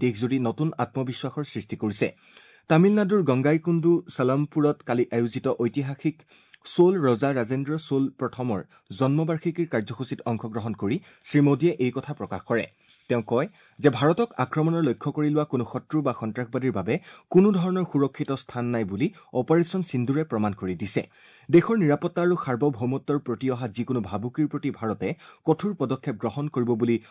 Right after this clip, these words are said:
অপাৰেচন সিন্দুৰে সমগ্ৰ বিশ্বলৈ স্পষ্ট বাৰ্তা প্ৰেৰণ কৰিছে বুলি শ্ৰী মোদীয়ে লগতে মন্তব্য কৰিছে। ভাৰতৰ ইতিহাস আৰু সংস্কৃতিলৈ চোল বংশৰ অৱদানৰ প্ৰতি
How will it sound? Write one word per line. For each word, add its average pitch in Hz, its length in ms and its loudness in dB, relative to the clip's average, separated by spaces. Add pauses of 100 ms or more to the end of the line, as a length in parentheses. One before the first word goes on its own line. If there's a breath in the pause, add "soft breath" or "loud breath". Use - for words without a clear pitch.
(160 loud breath)
অপাৰেচন 180 440 0 (100)
সিন্দুৰে 131 420 0
সমগ্ৰ 156 300 -4 (140)
বিশ্বলৈ 110 380 -4 (280 loud breath)
স্পষ্ট - 300 -4 (140)
বাৰ্তা 113 260 -2 (200)
প্ৰেৰণ 120 300 0
কৰিছে 139 300 0
বুলি 139 180 0
শ্ৰী 123 120 -4 (100)
মোদীয়ে 123 280 -2
লগতে 127 300 -2
মন্তব্য 92 420 -6
কৰিছে। 104 260 -2 (1700 soft breath)
ভাৰতৰ 180 420 4 (160)
ইতিহাস 160 320 2 (140)
আৰু 127 100 4 (100)
সংস্কৃতিলৈ 123 640 -2 (320 loud breath)
চোল 180 280 8
বংশৰ 185 280 0 (140)
অৱদানৰ 139 420 0
প্ৰতি 151 160 -4